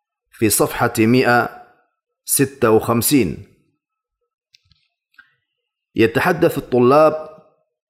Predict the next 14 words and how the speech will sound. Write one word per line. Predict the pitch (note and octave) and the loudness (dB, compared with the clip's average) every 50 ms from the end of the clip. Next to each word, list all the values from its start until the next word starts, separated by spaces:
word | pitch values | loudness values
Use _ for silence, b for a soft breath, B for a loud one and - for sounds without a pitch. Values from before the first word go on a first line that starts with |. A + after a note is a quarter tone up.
| _ _ _ _ _ _ _ _ _ _ _ - | _ _ _ _ _ _ _ _ _ _ _ -6
عن | - G#2+ A#2+ A#2+ A#2+ | -2 -2 0 0 0
مزايا | A#2 A2+ A2 G2 A#2+ C#3 C#3 C#3+ C3+ B2 | 0 0 0 2 2 2 4 4 4 4
وسائل | A#2+ A#2 A#2 A2+ - - C#3+ C#3 - - B2 A#2+ | 4 2 2 0 0 0 0 0 2 2 0 2
المواصلات | A2+ A2+ A2+ A2+ A2+ A2+ A2+ A2+ A2 - - G#2 G#2+ B2 C3 C3 A#2 | 2 0 0 0 2 2 0 0 0 0 0 0 2 2 0 0 -2
الحديثة، | A2+ G2+ - - A2+ A#2 B2 C#3 C3 - - - - - _ _ _ _ _ _ _ _ _ _ _ _ _ _ _ _ C6+ _ _ _ _ _ _ _ _ _ _ _ _ _ _ _ _ _ _ _ _ _ | -4 -4 -2 -2 -2 0 2 2 0 0 -4 -10 -12 -14 _ _ _ _ _ _ _ _ _ _ _ _ _ _ _ _ _ _ _ _ _ _ _ _ _ _ _ _ _ _ _ _ _ _ _ _ _ _
فيرى | _ - - B2+ C3+ D#3+ F3+ F3 F3 E3 | _ -4 0 2 2 4 4 2 2 0
فريد | - - C#3+ C3 D3 D#3 D#3+ D#3+ D#3 - - - - _ _ _ _ _ _ _ _ _ _ _ _ _ _ _ _ _ - | 0 0 0 2 4 4 4 4 2 0 -8 -20 -20 _ _ _ _ _ _ _ _ _ _ _ _ _ _ _ _ _ -2
أن | A#2 A#2+ B2+ | 0 0 0
السيارة | B2+ B2 - - B2 A2+ A2+ A#2+ C3+ C#3+ C#3+ C#3 C#3 C#3 C#3 B2+ - - - - _ _ _ _ _ _ _ - | 0 -2 -2 0 0 2 2 2 2 2 2 2 2 0 0 -2 -8 -14 -20 -20 _ _ _ _ _ _ _ -4
من | G#2 A2+ A#2 A2+ A2 - | -2 0 0 0 -2 -2
أروع | - C#3 D3 D#3 C#3 C3+ A#2+ G2 A2+ | 0 2 2 4 4 4 2 2 2
وسائل | A#2 A2 A2 G#2 - - C3 C3+ - - A#2+ A2+ | 2 2 2 0 0 0 0 0 2 2 2 2
المواصلات | A2+ A2+ A2 A2 A2 A2 A2 A2 G#2+ G2+ - - G2 G#2+ A#2+ B2+ B2+ - D3 | 2 0 0 0 2 2 2 2 0 0 -2 -2 0 2 2 0 0 0 -2
الحديثة، | C3 - - C#3+ C#3+ C#3+ C#3+ A#2+ - - - | -2 -2 -2 -2 0 0 0 0 -2 -8 -14